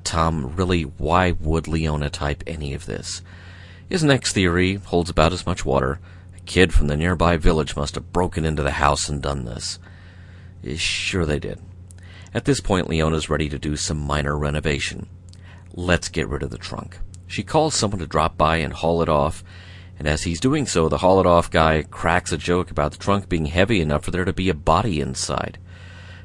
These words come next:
A real funny haul it off guy. Now, haul it off. But the trunk just reappears out of nowhere that night while Tom is enjoying a nice bout of writer's block. Leona screams.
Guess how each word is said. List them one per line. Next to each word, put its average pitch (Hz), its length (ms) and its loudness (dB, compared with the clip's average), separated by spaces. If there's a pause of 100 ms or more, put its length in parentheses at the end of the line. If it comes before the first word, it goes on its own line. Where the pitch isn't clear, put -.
(120)
A 82 140 -8 (420)
real 92 220 -2
funny 85 320 2
haul 73 200 2
it 71 80 2
off 71 220 2
guy. 69 400 0
Now, 71 380 0 (340)
haul 92 380 0
it 67 180 -4
off. - 540 -2 (880)
But 104 120 -4
the 117 80 -4
trunk 156 280 0
just - 240 -4
reappears 113 540 4
out 120 120 6
of 117 80 -2
nowhere 113 400 4
that 85 200 4
night 85 340 -2
while 73 160 0
Tom 78 320 0
is 78 160 -4
enjoying 80 340 0
a 76 60 0
nice 76 260 -2
bout 80 240 0
of 80 140 -6
writer's 73 340 0
block. - 380 -12 (420)
Leona 151 320 0
screams. - 800 -4